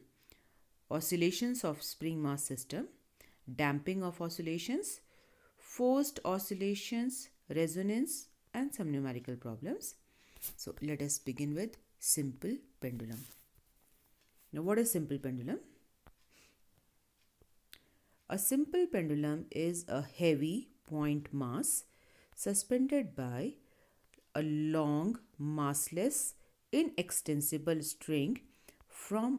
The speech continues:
a rigid support. So it is basically a heavy point mass. Just l-, let us have a look at this one. So it should be a heavy point mass. So instead of having a point mass, we take a heavy bob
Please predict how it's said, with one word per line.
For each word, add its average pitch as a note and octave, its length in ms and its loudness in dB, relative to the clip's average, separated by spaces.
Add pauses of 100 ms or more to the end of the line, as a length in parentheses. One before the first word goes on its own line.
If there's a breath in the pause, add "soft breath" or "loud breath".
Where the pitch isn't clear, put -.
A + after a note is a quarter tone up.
a D3+ 220 0 (260)
rigid D3 420 2 (140)
support. - 600 -4 (760 soft breath)
So - 120 -2
it F#3+ 140 0
is B3 160 4
basically E3 760 0
a C#3+ 160 2
heavy D3+ 460 0 (120)
point C3 380 -4
mass. C3 500 -4 (540 soft breath)
Just - 320 -10 (480)
l-, - 80 -10 (220)
let - 100 -12
us D3+ 120 -12
have C#3+ 160 -8
a C3+ 60 -6
look B2+ 160 -8
at B2 120 -10
this B2 180 -10
one. D#4+ 140 -6 (1300)
So - 220 -6 (380)
it E3+ 160 -6
should B3+ 240 2
be C#4+ 200 4
a G#3 80 4
heavy G3 300 0
point C#3+ 400 -2
mass. G#2 400 -6 (560 soft breath)
So D#4 380 2 (160)
instead F#3+ 360 4
of A#3+ 180 2 (100)
having G3 340 0
a G#3 80 0
point G3+ 360 0
mass, B3 300 -2
we F3+ 120 -2
take F3 320 -2
a D#3 80 0
heavy D3 260 -2
bob B2+ 380 -2